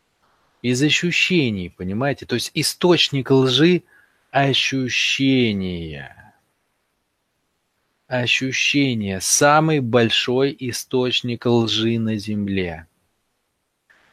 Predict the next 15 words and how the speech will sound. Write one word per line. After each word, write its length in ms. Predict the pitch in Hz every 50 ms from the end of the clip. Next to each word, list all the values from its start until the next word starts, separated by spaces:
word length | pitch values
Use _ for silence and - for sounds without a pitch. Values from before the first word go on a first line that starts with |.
| _ _ _ -
Ощущения 540 | 123 127 - 160 143 - - 185 175 175 156
всегда 240 | - - - 170 160
говорят 340 | 147 156 156 151 156 147 -
вам 160 | 147 143 131
правду 420 | - 143 151 151 143 135 131 131
о 60 | 123 117
том, 240 | - 131 131 127
что 240 | 120 - - - 123
вы 120 | 117 123 117
чувствуете, 640 | - - 143 139 127 - - - 107 98 95 - 98
о 60 | 95
том, 180 | - 110 107 101
что 240 | - - - 107
вы 140 | 107 110 107
ощущаете. 880 | 104 - - 113 107 - - - 110 101 95 90 87 87 - - 87 90